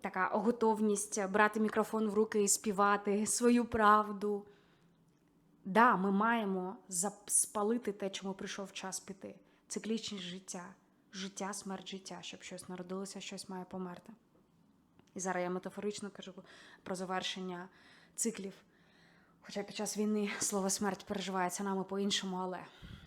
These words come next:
але від того життя і, скажімо, там вселенські закони, вони не стають іншими.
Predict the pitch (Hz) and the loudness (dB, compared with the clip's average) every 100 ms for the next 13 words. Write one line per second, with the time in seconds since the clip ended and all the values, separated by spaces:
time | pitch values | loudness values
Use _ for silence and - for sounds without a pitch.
0 | 190 190 175 170 - 220 202 208 202 190 | -10 -10 -10 -14 -12 -10 -6 -4 -4 -6
1 | 196 - 196 196 190 - - 190 185 180 | -8 -4 -2 -2 -4 -12 -8 -4 -4 -8
2 | - - - - - - - 180 180 180 | -16 -20 -20 -20 -20 -14 -8 -6 -4 -4
3 | 180 - 190 190 - 190 180 196 190 185 | -4 -2 -2 -2 -4 -8 -4 -2 -2 -2
4 | 185 185 180 180 - 185 180 185 175 - | -4 -4 -4 -4 -4 -4 -4 -6 -8 -10
5 | 196 | -12